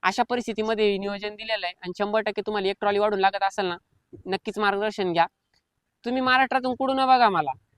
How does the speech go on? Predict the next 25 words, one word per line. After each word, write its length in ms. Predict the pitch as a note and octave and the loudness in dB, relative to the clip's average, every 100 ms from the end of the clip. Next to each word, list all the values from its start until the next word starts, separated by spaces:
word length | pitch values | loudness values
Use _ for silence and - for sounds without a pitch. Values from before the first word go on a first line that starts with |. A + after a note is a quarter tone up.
| _ - | _ 4
किंवा 200 | A3+ A#3 | 6 8
एमपी 320 | A3+ A3+ A#3 | 4 0 -2
मधून 280 | A#3 A3 G#3 | -4 -2 -2
बघा, 200 | G3+ G3 | -2 -2
यूपी 260 | G3 G3+ | -4 -8
मधून, 160 | G#3 G#3 - | -8 -10 -8
कोणीही 320 | B3+ C4 C4 | -4 -2 0
बघा 240 | B3 A3 G3 | 2 2 2
मला, 180 | F3 F3+ | -2 -4
कुठूनही 300 | G#3+ A3+ A3+ | -6 -2 0
बघा, 240 | G#3+ F#3 F#3 _ _ - | 2 0 -2 _ _ 0
मार्गदर्शन 480 | G3 A3 A3+ A3 | 2 2 0 0
नक्की 240 | G#3 G#3 A3+ | 0 -2 -2
घ्या. 120 | G#3 | -2
शंभर 260 | G#3 G#3 G#3 | 0 0 0
टक्के 200 | G3+ G3+ | 0 -2
तुमचा 180 | G3+ G#3 F#3+ | -4 -4 -2
फायदा 220 | F3+ F#3 | 0 2
होईल. 140 | G3+ E3 - _ _ - | 0 -2 -8 _ _ -6
धन्यवाद 340 | F3 G#3 A3+ | -2 2 2
मित्रांनो. 400 | A3+ A3+ A#3+ A#3 A3+ - | 0 2 2 2 -6 -6
हा 100 | - | -2
व्हिडिओ 220 | G#3 B3 | 0 6
आवडला 300 | C4 C4+ C4+ | 8 8 8
ना 140 | B3 | 6